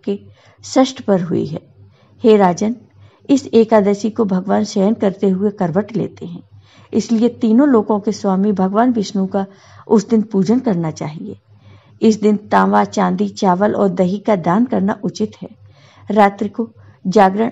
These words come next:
अवश्य करना चाहिए। जो विधि पूर्वक इस एकादशी का व्रत करते हैं, वे सब पापों से मुक्त होकर स्वर्ग में जाकर चंद्रमा के समान प्रकाशित होते हैं और यश पाते हैं।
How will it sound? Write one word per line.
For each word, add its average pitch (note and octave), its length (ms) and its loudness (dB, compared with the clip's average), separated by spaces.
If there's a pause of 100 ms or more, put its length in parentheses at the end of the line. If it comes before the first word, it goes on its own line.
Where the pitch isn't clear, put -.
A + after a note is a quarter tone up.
(120)
अवश्य G3+ 340 0
करना E3+ 320 -2
चाहिए। D#3+ 400 -12 (640)
जो B3 160 2
विधि A3 300 0
पूर्वक G#3+ 560 -2
इस B3+ 200 -2
एकादशी G3 540 -2
का G3 140 -2
व्रत F#3 340 -2
करते F3 320 -4
हैं, A#3 180 -6 (540)
वे G#3 180 6
सब C4+ 320 -4
पापों G#3 300 0
से G3+ 160 -2
मुक्त G#3 300 0
होकर G3 260 -4
स्वर्ग A3 420 0
में G3+ 220 0
जाकर E3 380 -8 (720)
चंद्रमा A3 400 4
के C#4 160 -4
समान G3+ 340 -2
प्रकाशित F3+ 600 -4
होते - 260 -10
हैं E3+ 160 -12 (140)
और G3+ 80 2
यश G#3 240 -2
पाते - 380 -10
हैं। E3+ 220 -18